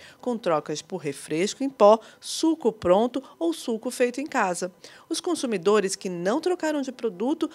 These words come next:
buscam opções mais baratas, seja com troca de marcas, busca de embalagens econômicas ou mudança do local de compra. Por exemplo, há uma tendência crescente de substituição das compras em hipermercados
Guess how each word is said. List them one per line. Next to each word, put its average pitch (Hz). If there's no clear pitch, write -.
buscam 330
opções 262
mais 247
baratas, 208
seja 220
com 196
troca 147
de -
marcas, 220
busca 320
de 202
embalagens 156
econômicas 226
ou 269
mudança 214
do 226
local 240
de 254
compra. 208
Por 285
exemplo, 156
há 285
uma 311
tendência 202
crescente 208
de 143
substituição 208
das 175
compras 151
em 156
hipermercados 226